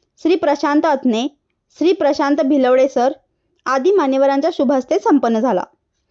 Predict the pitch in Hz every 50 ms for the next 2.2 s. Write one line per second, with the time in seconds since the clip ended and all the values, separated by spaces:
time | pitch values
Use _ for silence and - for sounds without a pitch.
0 | _ _ _ _ _ _ 294 294 285 294 311 320 349 349 339 381 330 320 277 254
1 | 220 277 285 320 339 - _ _ _ _ _ 262 277 277 269 285 302 302 302 -
2 | - 262 240 269